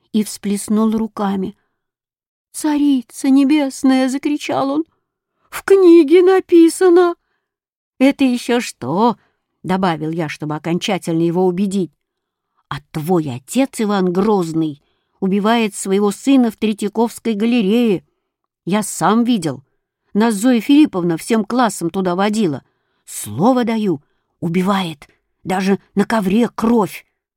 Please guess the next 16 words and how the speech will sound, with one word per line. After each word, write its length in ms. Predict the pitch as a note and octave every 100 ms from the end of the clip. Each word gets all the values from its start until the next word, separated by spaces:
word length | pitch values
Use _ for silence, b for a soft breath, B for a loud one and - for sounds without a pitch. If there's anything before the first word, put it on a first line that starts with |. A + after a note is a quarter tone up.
| _ _ _ _ _ -
Бедняжка-царевич 1040 | F#3 F3+ F#3+ - - - F#3 G3 F#3 F3+
затрясся, 720 | F3 G3+ G#3 B3+ C4 - -
как 240 | - A#3+ -
в 80 | A3
лихорадке, 800 | C4+ - C#4 A#3 F#3+ - F3+ - _ _ _ -
и 80 |
еле 260 | G#3+ B3 A3+
слышно 500 | - C4+ C4+ - G#3+
забормотал. 800 | G#3 A3+ A#3 A#3 B3 - F3+ F3+ - _ _ _ _ _ _ _
«Как 260 | - D4 B3+
же 200 | A#3+ C#4
это? 580 | C#4 C4 C#4 - C#4 D#4+ _ _ _ _ _ _ _ _
Сына 640 | - - D4+ D#4+ D#4 D4
убивает? 800 | C#4+ C#4+ C#4+ C#4 C#4+ D#4+ E4 - _ _ _ _ _ _ _
Окаянный 1120 | D#4 - E4+ E4 F4 F#4 E4 E4 E4 E4 E4+ -
ты!» 240 | F#4 D#4